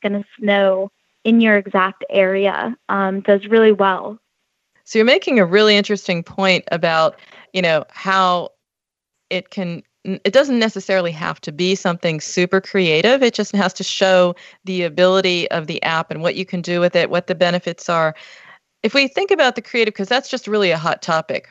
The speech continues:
Speaker 2: right now, you know, what's the right creative, how to test it. Um,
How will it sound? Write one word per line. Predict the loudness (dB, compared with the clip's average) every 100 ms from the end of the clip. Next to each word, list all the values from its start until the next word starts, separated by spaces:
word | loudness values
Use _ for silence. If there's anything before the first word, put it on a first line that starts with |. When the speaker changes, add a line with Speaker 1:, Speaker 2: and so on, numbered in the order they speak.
| -12
Speaker 2:
right | -6 -4
now, | -4 -4 -6 -10
you | -6
know, | -6 -8 -10
what's | -2 -2 0
the | 2
right | 2 0
creative, | -6 -4 -6 -6
how | -4 -2
to | -4
test | -10 -14 -12 -12
it. | -12 _ -20 _ -8
Um, | -4 -4 -4 -8